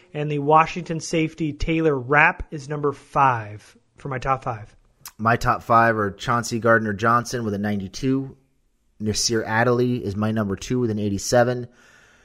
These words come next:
Speaker 2: Taylor Rapp is my number three with an eighty-six. Deontay Thompson and Juan Thornhill are tied, uh, with an eighty-five for the number five spot.
Speaker 1: All right.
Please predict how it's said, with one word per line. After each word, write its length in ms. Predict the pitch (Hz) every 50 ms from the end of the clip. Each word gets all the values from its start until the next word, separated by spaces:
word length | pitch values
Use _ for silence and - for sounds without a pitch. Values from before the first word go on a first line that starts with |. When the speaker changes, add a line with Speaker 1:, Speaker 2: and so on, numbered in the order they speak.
| _ _ _ - -
Speaker 2:
Taylor 340 | - - 139 139 131 123
Rapp 300 | 113 113 117 120 127 -
is 100 | 123 107
my 160 | 101 110 113 113
number 260 | 113 113 110 110 107
three 320 | - - - 120 127 131
with 100 | 123 110
an 80 | 107 110
eighty-six. 800 | 110 113 110 101 95 - - - 135 143 - - - - - - _ _ _ _ _ - - _ - - _ _ _ _
Deontay 440 | - 120 117 113 117 - - 110 98
Thompson 580 | - - 120 120 123 175 - 143 143 139 139 139 - _ - _ _ _ _ _ _ _ _ -
and 180 | 98 95 92 - _ _ _ -
Juan 320 | 104 101 104 110 113 110
Thornhill 680 | 101 - 113 107 107 104 92 98 92 92 92 98 104 - _ _
are 100 | 92 95
tied, 600 | - - - 113 107 104 101 98 98 98 101 104 - _ _ _ - - -
uh, 300 | - 98 95 95 95 95 90
with 120 | 98 98
an 80 | 98 101
eighty-five 640 | 101 101 98 98 87 - 104 95 92 87 85 80 76 - - - -
for 160 | - - 95
the 60 | 95 92
number 200 | 95 92 85 87
five 280 | - 101 90 87 85
spot. 340 | - - 90 82 76 71 - _ _ _ _ _ _ _ _ _ -
Speaker 1:
All 200 | 160 165 175 180
right. 320 | 190 208 220 202 170 165